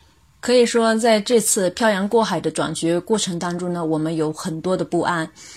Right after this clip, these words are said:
但是呢，一切也都是按部就班、照章办事儿的节奏在进行着。漂洋过海也好，翻山越岭也好，我觉得能遇见照章办事儿都是一种幸福。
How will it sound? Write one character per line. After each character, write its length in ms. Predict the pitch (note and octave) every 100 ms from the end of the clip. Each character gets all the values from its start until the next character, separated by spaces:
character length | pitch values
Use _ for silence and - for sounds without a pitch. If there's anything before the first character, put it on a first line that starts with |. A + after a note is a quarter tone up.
| - -
但 160 | A3
是 120 | A3 A#3
呢， 140 | G#3+ G3
一 160 | G3
切 340 | G#3+ D4 A#3 E3
也 100 | D3+
都 160 | D#3+
是 180 | F3 F#3
按 360 | E3 - G3 F3+
部 160 | E3+
就 180 | D#3+ F3
班、 360 | E3 E3+ E3 E3
照 160 | G3+
章 240 | F#3 E3+ E3+
办 240 | F#3+ E3+
事 160 | - E3
儿 40 |
的 120 | D#3
节 200 | C#3 D#3+
奏 160 | D#3 D#3
在 160 | E3
进 240 | D#3+ G#3 F3+
行 240 | - D#3+
着。 200 | D#3+ - - - - -
漂 140 | - B3
洋 180 | A#3 A#3
过 160 | B3
海 220 | A3 E3+
也 180 | D#3 D#3+
好， 380 | F3 F3+ D#3+ - -
翻 280 | - A3
山 320 | G#3 A3+ G#3 G3
越 240 | B3+ A3+
岭 220 | E3 D#3
也 160 | D#3+ D#3
好， 320 | - D#3 - - - - -
我 120 | F#3+
觉 160 | F3+ F#3+
得 100 | G#3+
能 220 | F3+ F#3+
遇 160 | - A#3
见 280 | G3+ G3 E3
照 200 | A3+ G3
章 200 | G3 F#3
办 240 | G3 E3+
事 200 | E3 -
儿 180 | D3 - _ _ -
都 100 | G3
是 180 | G3 F#3
一 80 | F3+
种 200 | D3+ D3
幸 260 | - F3+
福。 320 | - - E3+